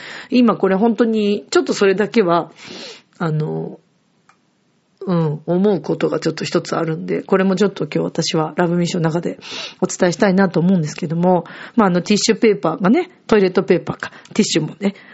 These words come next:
トイレットペーパー、ティッシュペーパー買えない、マスクもない、えー、ものが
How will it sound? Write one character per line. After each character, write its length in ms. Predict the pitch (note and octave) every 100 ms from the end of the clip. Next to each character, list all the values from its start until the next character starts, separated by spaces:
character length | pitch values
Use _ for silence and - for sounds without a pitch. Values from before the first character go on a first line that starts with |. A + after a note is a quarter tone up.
| -
ト 100 | G3+
イ 20 |
レ 80 | F3
ッ 20 |
ト 100 | F3+
ペ 80 | F3
ー 60 | E3+
パ 80 |
ー、 40 | D3+
テ 100 | E3+
ィ 20 |
ッ 0 |
シ 120 | -
ュ 40 | E3
ペ 80 | E3+
ー 40 |
パ 120 | - E3
ー 20 |
買 200 | - E3
え 20 |
な 180 | D#3+ E3
い、 60 | G3+
マ 160 | F#3
ス 140 | G#3+ -
ク 100 | F#3
も 200 | D3 -
な 160 | F#3 F#3+
い、 140 | - - - - - - -
え 40 |
ー、 880 | F#3 F#3 F3 F3 D#3 D#3+ B3 A#3+ -
も 140 | F3
の 140 | G3 A3+
が 200 | F3